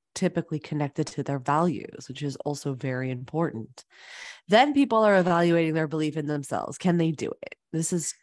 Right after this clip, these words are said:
something I talk about a lot in the ladder of believability. This is, they, they are evaluating,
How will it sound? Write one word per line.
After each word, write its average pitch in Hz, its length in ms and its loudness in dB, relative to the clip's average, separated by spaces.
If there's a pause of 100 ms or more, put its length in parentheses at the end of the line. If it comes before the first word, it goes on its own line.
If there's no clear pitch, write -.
(220)
something 165 400 0
I 147 100 2
talk 151 240 -2
about 147 240 -2
a 139 80 -2
lot 143 340 0
in 143 100 -6
the 139 100 -4
ladder 151 260 -2
of 147 160 -4
believability. 170 800 0
This 143 220 -2
is, 127 220 -6 (680)
they, 156 180 0 (100)
they 180 280 4
are 180 200 6
evaluating, 147 960 2